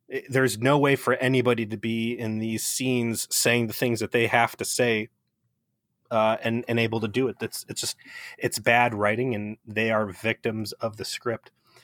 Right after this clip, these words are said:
Uh, the Delta Flyer is, I think, the real story they're trying to tell in this. Uh, yeah, there's, like,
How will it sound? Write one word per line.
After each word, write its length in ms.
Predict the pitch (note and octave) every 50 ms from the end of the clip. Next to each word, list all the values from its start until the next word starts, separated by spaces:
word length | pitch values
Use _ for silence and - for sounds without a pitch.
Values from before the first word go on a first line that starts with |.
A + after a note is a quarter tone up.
| _ _ _
Uh, 260 | - C#3+ C#3+ D3 D3 - -
the 280 | C#3+ B2 C#3+ C#3+ C#3 C#3
Delta 420 | C3 C3 C3 - A#3 B3 A#3+ -
Flyer 400 | - - D3+ C3+ C3 B2+ B2 B2+ - _ _ _ _ _ _ _ _ _ _ _ - _
is, 560 | - C3+ B2+ B2 A#2+ A#2+ A#2+ A2+ - - - _ _ _ _ _ _ _ _ _ _ _ _ _ _ _ _ _ - - - - - - - -
I 100 | - C#3+
think, 220 | C3+ - D#3+ D3 -
the 80 | C3
real 260 | A2 A2+ A2+ A#2 A#2
story 400 | A2+ - - - A#2+ A#2 A#2 A2+
they're 100 | A2 A2
trying 280 | G#2+ - - A#2 A2+ A2
to 60 | G#2+
tell 280 | G#2 - - A2+ A#2 A#2+
in 80 | A#2
this. 420 | A#2+ A#2+ A#2 - - - - - - _ _ _ _ _ _ -
Uh, 640 | B2 A#2 A2+ A2 A2 G#2+ G#2+ A2 G#2+ G#2+ G#2+ G#2 - _
yeah, 280 | - A#2 A2 A2+ A2+ A2+
there's, 280 | A2 A2 G#2+ G#2 -
like, 260 | - G#2+ G#2+ - -